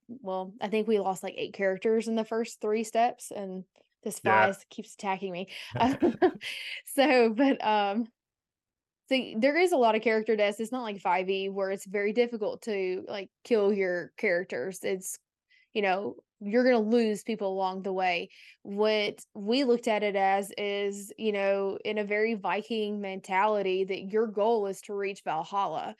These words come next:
Speaker 1: And what better way to reach Valhalla than dying either beside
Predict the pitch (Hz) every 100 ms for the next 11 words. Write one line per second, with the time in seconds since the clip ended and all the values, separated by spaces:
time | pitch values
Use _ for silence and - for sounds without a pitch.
0 | _ _ _ - 220 214 208 220 214 214
1 | 220 214 214 196 202 208 - 180 185 196
2 | 202 208 190 190 190 185 175 196 196 175
3 | 180 190 233 214 202 185 190 - 202 202
4 | 196 190